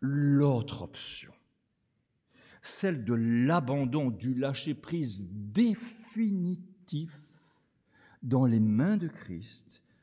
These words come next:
pour accéder au salut. Au bout de l'entretien, il offrit un traité et un évangile au malheureux qui s'en alla. Le soir même,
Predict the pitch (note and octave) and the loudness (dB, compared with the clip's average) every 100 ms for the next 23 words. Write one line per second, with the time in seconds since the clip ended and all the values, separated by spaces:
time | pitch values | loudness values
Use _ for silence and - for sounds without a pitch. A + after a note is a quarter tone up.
0 | _ _ C3 B2+ B2+ - - A#2+ A#2 G#2 | _ _ -4 -4 -4 -8 -6 -4 -4 -4
1 | A2 G#2 D#2+ C#2+ _ _ _ _ _ _ | -8 -10 -14 -20 _ _ _ _ _ _
2 | _ _ _ _ _ _ _ _ _ _ | _ _ _ _ _ _ _ _ _ _
3 | _ _ _ _ A#2+ G2+ G#2+ G#2+ A2+ A2+ | _ _ _ _ -12 -8 -6 -4 -4 -6
4 | B2 - E3 A3+ - - _ _ _ _ | -10 -6 -4 -4 -8 -20 _ _ _ _
5 | _ - G2 A2 A2 - A#2 A2+ - C#3 | _ -8 -2 -2 -4 -4 -4 -4 -4 -6
6 | - E3+ A#3+ - - _ _ _ - D#2 | -4 -6 -6 -12 -20 _ _ _ -10 -4
7 | F2 B2+ C3+ A#2+ G#2 E2 F2+ A2 C3 A#2+ | 0 0 0 -2 -4 -6 -10 -10 -10 -12
8 | _ _ _ _ B2 A#2 C3+ C3 A#2 F2+ | _ _ _ _ -4 -2 -2 -2 -4 -4
9 | G2+ G#2+ A2+ A2+ B2 F2+ D2+ B1+ - _ | -4 -4 -6 -4 -2 -2 -4 -8 -16 _
10 | _ _ _ _ _ _ _ _ _ _ | _ _ _ _ _ _ _ _ _ _
11 | _ _ _ _ _ _ _ _ _ - | _ _ _ _ _ _ _ _ _ -12
12 | - F3 A#3+ A3 - - G#3 A#3 G#3+ - | -2 2 4 4 2 6 6 4 -2 -8
13 | D3 D3 C#3+ C#3 E3+ A#3 D#3 F2 D2+ C#2 | -6 -2 0 2 2 2 2 -2 -6 -8
14 | C2 | -10